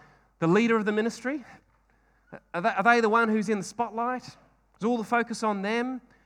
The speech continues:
Are they like the hired hand who's just there for the wages? Doesn't actually care about the sheep. No, we're exploiting the sheep. But, boy, you can tell by the character of their lifestyle that it's a bit exorbitant.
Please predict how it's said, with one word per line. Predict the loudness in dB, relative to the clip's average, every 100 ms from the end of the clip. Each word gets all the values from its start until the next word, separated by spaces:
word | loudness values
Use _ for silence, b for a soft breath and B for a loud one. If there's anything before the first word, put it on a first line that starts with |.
| b b b
Are | 2
they | 4
like | 6 4 0
the |
hired | 0 4 4 4
hand | 2 0 -2
who's | -4 -4
just | -8 -4
there | -4
for | -4 -4
the | 0
wages? | 2 2 -2 -8 -12 -18 -20 -20 _ _ _
Doesn't | -4 -2
actually | -2 -6
care | -8 -4 -2
about | 0 0 -2
the |
sheep. | -6 -6 -4
No, | -4
we're |
exploiting | -6 -10 -6 -4 -2 -4
the | -6
sheep. | -8 -10 -10 -12 B B B B 0
But, | 2 2 -6 b b b _
boy, | -6 -6
you | -4
can | -4
tell | -2 -2
by | 0 -2
the |
character | -4 -4 -6 -6
of | -6
their | -4 -2
lifestyle | -2 -4 -6 -6 -4 -4
that | -6 -10 _ _ _ _ -20
it's |
a | -8
bit | -6
exorbitant. | -6 -4 -4 -4 -8 -10 -12